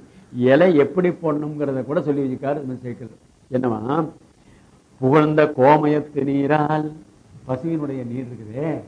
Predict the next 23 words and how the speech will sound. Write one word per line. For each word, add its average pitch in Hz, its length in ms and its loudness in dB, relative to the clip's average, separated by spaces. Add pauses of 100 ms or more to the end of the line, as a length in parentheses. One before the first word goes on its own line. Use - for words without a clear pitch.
(120)
கோமயம், 131 420 -6 (1000)
அந்த 117 220 -8 (340)
சாப்பிட்றதுக்கு 127 680 -6 (420)
முன்னால 123 340 -4 (600)
அவங்க 117 240 -2 (100)
சாப்பிட்ற 143 420 0
இடத்துல 113 340 -6 (560)
அந்த 123 260 0 (180)
கோமய 139 380 -4
நீரை 123 300 -4
லேசா 117 340 -8
தெளிச்சு 110 380 -10 (320)
அப்படி 117 240 -4 (300)
கையால 117 360 -6 (1000)
செஞ்சுட்டு 120 380 -16 (260)
அப்புறம் 135 320 2
தான் 151 100 2
அது 127 120 -2
மேல 127 160 -4
இலை 117 180 -12
போடணும், 104 360 -20 (340)
இலை 120 180 -10
போடணும். 104 340 -16